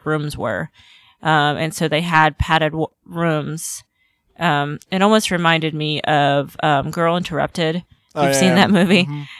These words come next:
Speaker 1: Yeah, of, like, the padded rooms. Um, and then they also had down in that area, they had, like, a bowling alley.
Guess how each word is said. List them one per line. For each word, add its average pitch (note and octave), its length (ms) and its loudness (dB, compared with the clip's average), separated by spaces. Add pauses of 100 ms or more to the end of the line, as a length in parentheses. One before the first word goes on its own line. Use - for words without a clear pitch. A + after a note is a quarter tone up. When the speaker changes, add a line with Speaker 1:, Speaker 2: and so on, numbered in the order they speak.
(120)
Speaker 1:
Yeah, D#3+ 260 6
of, E3 120 -2
like, E3+ 160 2
the E3+ 100 2
padded F3 380 4
rooms. E3+ 680 2
Um, D3+ 260 4
and F3+ 160 -2
then F3 80 -2
they E3 100 4
also F3 320 2
had E3 520 4 (100)
down E3 540 0 (300)
in E3+ 100 -8
that D#3+ 160 -4
area, D#3+ 320 -2
they D#3 100 -4
had, D#3 180 -8
like, D3+ 140 -8
a E3+ 40 -8
bowling D#3 340 -4
alley. D3 420 -4